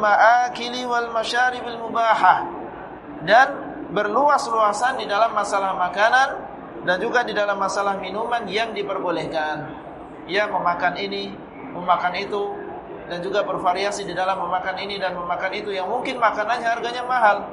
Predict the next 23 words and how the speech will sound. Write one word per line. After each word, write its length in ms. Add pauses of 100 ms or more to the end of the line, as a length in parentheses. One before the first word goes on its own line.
(580)
atau 240
minumannya 560
adalah 160
minuman 400
yang, 240 (320)
yang 160
mahal, 320
tetapi 360
itu 80
adalah 280
perkara 400
yang 160
mubah. 600 (720)
Makanan 480
yang 200
mubah, 360
makanan 400
yang 120
halal 440
dan 120
minuman 360
yang 120
halal. 400